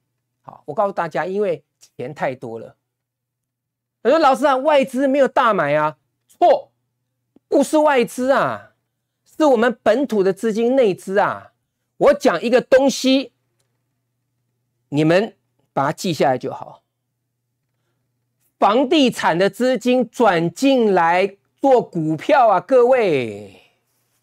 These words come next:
我讲到这个地方，有 sense 的人自己就知道了。房地产动辄是几百万、几千万、上亿、十几亿的资金啊。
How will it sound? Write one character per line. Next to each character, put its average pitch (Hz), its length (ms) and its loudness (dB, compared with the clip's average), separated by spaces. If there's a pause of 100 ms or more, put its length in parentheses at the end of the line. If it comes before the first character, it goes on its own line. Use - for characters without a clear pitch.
(1000)
我 240 140 0
讲 214 200 -2
到 262 100 2
这 254 120 0
个 240 80 2
地 247 180 -2
方， 208 480 -2 (840)
有 185 160 0
sense 208 420 0
的 175 80 0
人 190 140 0
自 233 100 -8
己 196 100 -4
就 190 140 -2
知 190 180 -12
道 170 280 0
了。 - 300 -18 (1700)
房 254 180 2
地 311 120 2
产 202 220 0
动 277 220 2
辄 233 180 2
是 262 220 -2
几 - 320 -4
百 214 240 0
万、 247 180 2
几 175 200 -8
千 277 260 0
万、 269 140 2
上 254 380 -2
亿、 269 140 -2
十 220 260 -6
几 220 180 -6
亿 254 160 0
的 214 80 2
资 220 180 -4
金 226 220 -2
啊。 135 220 -6